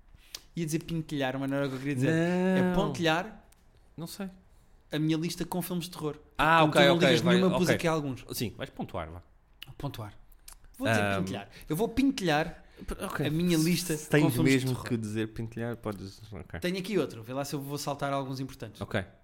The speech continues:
Speaker 2: É que este que eu tenho aqui, catorze de fevereiro.
Speaker 1: Call of the Wild?
Speaker 2: Não,
Speaker 1: Com o
Speaker 2: o Call
Speaker 1: Harrison
Speaker 2: of the
Speaker 1: Ford.
Speaker 2: Wild é vinte e um de fevereiro. Ah, não, esse aí tem um elenco.
Speaker 1: Atenção.
Speaker 2: Ah, porque é animação. Fala-me do Call of the Wild.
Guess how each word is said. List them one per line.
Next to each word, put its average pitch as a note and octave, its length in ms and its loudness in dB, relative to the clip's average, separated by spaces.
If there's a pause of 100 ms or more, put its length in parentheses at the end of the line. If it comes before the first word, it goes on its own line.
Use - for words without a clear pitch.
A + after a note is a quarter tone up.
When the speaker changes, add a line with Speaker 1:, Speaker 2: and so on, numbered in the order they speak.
(200)
Speaker 2:
É - 140 -4
que - 100 -8
este G#2+ 120 -10
que B2 80 -6
eu A#2 40 -6
tenho C#3+ 180 -6
aqui, F3 200 -18
catorze G3 300 0
de - 40 -12
fevereiro. G3+ 320 -4 (880)
Speaker 1:
Call C#3 220 0
of C3+ 120 -4
the C#3 60 -4
Wild? B2+ 380 -6 (640)
Speaker 2:
Não, D#3 220 -2
Speaker 1:
Com - 200 -10
o - 20 -4
Speaker 2:
o B2 40 -4
Call C3 100 -4
Speaker 1:
Harrison B2+ 120 6
Speaker 2:
of B2 100 -2
the C3+ 60 0
Speaker 1:
Ford. B2+ 320 4
Speaker 2:
Wild C#3+ 60 0
é C#3 60 4
vinte C#3 200 -4
e - 60 -6
um - 20 -6
de - 60 -10
fevereiro. C3+ 400 -2
Ah, A#2 180 6
não, G#2 160 2
esse G2+ 180 -4
aí A#2+ 220 -2
tem B2 140 -2
um A#2 80 2
elenco. D#3 760 0 (280)
Speaker 1:
Atenção. - 420 -6 (120)
Speaker 2:
Ah, B2+ 200 6
porque - 140 -4
é - 20 2
animação. F#2+ 360 -4 (1700)
Fala-me A2+ 260 -2
do F#2+ 80 -6
Call F2+ 160 -6
of E2+ 80 -10
the E2+ 60 -12
Wild. D#2 200 -12